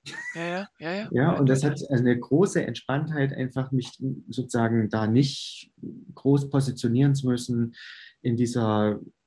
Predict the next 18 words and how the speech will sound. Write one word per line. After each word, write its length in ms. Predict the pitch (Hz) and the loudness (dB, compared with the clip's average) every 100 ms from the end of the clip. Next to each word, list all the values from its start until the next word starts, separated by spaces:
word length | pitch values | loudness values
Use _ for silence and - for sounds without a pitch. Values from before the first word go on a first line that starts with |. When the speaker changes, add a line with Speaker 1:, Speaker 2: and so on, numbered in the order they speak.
| _ _ _ _ | _ _ _ _
Speaker 2:
ich 80 | - | -8
sag 160 | 123 120 | -6 -6
jetzt 120 | - | -4
mal, 100 | 107 | -4
großen 420 | - 135 143 135 | 2 4 4 2
Kakophonie, 920 | 135 139 135 - 123 117 131 160 127 | 0 0 0 0 0 2 4 4 4
die 140 | - 113 | 2 -2
da 280 | 107 107 104 | -2 -2 -2
stattfindet, 640 | - 120 - 131 117 113 | -4 -10 -2 0 2 0
sozusagen 320 | 117 113 110 | -2 -2 -2
mitwirken 540 | 107 - 131 131 135 - | 0 -2 0 -2 -2 -6
zu 120 | 120 | -2
müssen. 520 | 120 123 117 113 107 | -2 -2 -2 -2 -2
Das 180 | 104 - | -6 -8
ist, 420 | - - - - | -16 -16 -14 -10
ähm, 280 | 104 101 98 | -6 -6 -6
sehr 180 | 95 131 | -4 -2
entspannt. 500 | 110 - 101 101 87 | -2 -2 -2 -2 -2